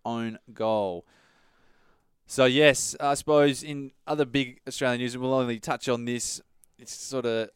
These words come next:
o-, off the field. S B S are now gonna broadcast the World Cup for two days amid the Optus outrage. And for me personally, I just switched over to Optus today,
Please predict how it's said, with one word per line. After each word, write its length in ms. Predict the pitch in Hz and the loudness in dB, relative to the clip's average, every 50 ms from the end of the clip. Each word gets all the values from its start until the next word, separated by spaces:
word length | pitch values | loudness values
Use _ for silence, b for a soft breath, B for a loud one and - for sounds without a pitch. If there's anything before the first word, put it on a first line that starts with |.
| _ - | _ -6
o-, 60 | 147 | -4
off 240 | 143 165 160 165 - | 2 4 4 4 4
the 120 | 135 135 | -2 -6
field. 440 | - - - 135 131 135 135 131 127 | -6 -2 0 2 4 6 4 4 2
S 160 | 139 139 135 - | 0 -4 -6 -4
B 120 | - 135 | -4 -4
S 140 | 127 120 - | -4 -4 -4
are 60 | 120 | -6
now 180 | 120 120 117 117 | -4 -4 -4 -2
gonna 160 | 117 113 110 | -4 -6 -6
broadcast 560 | 101 117 113 113 110 - - 117 107 107 - | -4 -2 -2 -2 -2 -4 -4 -4 -4 -4 -6
the 80 | - 107 | -8 -6
World 220 | 107 107 104 101 | -4 -4 -4 -4
Cup 180 | - 120 95 - | -6 -8 -8 -8
for 80 | - 107 | -10 -14
two 220 | - - 117 110 | -8 -6 -4 -2
days 240 | 107 104 104 104 95 | -2 -2 -2 -4 -6
amid 180 | 104 104 98 | -8 -12 -10
the 80 | 95 104 | -6 -6
Optus 320 | 107 98 - 104 - - | -6 -6 -6 -12 -14 -12
outrage. 600 | - 107 101 95 104 107 104 104 101 101 95 104 | -12 -12 -12 -10 -8 -8 -6 -6 -6 -8 -10 -14
And 180 | 107 104 101 98 | -18 -18 -18 -20
for 140 | - - 101 | -20 -16 -10
me 240 | 107 117 117 113 107 | -6 -4 -4 -4 -4
personally, 520 | - 117 107 107 - - - 104 104 104 | -4 -4 -4 -4 -4 -8 -12 -10 -8 -8
I 120 | 98 104 | -6 -8
just 180 | 104 - 104 - | -8 -10 -12 -16
switched 200 | - 98 - - | -16 -16 -12 -10
over 180 | 101 95 95 98 | -10 -8 -8 -10
to 60 | 92 | -12
Optus 200 | - - - - - | -12 -14 -18 -18 -18
today, 580 | - - - 110 107 107 104 104 104 104 - | -18 -14 -10 -6 -4 -2 -2 -2 -4 -6 -10